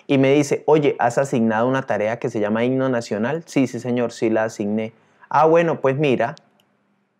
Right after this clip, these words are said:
que tu alumna, en este caso Yasmín, que es la otra cuenta que yo tengo, la entregó. Fíjate,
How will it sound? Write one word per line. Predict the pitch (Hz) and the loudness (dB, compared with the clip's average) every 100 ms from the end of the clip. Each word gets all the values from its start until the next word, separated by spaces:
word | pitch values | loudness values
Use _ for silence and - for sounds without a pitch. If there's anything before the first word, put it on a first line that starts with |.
| - | -2
que | 123 | 0
tu | 120 | 2
alumna, | 107 110 107 107 127 151 | 2 4 2 2 0 -2
en | 113 | -4
este | 104 127 | -4 -6
caso | - 123 117 | -2 0 0
Yasmín, | 123 123 131 123 123 | 0 0 0 0 0
que | 117 | -2
es | 98 | -2
la | 104 | 0
otra | 107 110 110 | 0 -2 -4
cuenta | 120 110 113 | -2 -2 -2
que | 113 127 | -4 0
yo | 131 | 0
tengo, | 147 123 110 127 - _ _ _ - | 2 0 0 -4 -8 _ _ _ -4
la | 110 113 107 | 2 4 4
entregó. | 107 104 117 123 165 233 - _ _ _ _ _ - | 2 0 2 2 2 0 -6 _ _ _ _ _ -2
Fíjate, | 156 175 214 156 | 0 0 -4 -8